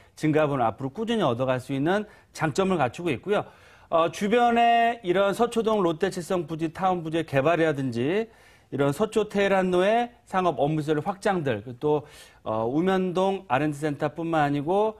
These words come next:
장제터널의 개통에 의한 이 상업지 테헤란로와, 어, 연결된 그런 상업 업무시설 자체가 늘어나고 있습니다. 특히 이 서초 교대 역세권의 지구단위 계획에 의해서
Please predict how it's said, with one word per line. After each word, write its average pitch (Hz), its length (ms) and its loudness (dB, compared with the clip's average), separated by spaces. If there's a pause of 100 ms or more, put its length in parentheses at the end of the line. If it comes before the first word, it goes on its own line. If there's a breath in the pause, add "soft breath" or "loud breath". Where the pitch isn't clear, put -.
(140)
장제터널의 156 680 -2
개통에 147 460 -4
의한 185 500 4 (300 loud breath)
이 131 120 0
상업지 196 600 -2
테헤란로와, 185 880 2 (360 loud breath)
어, 110 480 -6
연결된 180 680 2
그런 117 120 -8
상업 165 300 -4
업무시설 151 680 -2
자체가 151 720 -2 (220 loud breath)
늘어나고 208 460 4
있습니다. 117 340 -6
특히 196 420 -4 (240 loud breath)
이 135 80 -6
서초 214 520 0
교대 165 280 2
역세권의 165 840 0
지구단위 165 420 0
계획에 139 420 0
의해서 156 520 2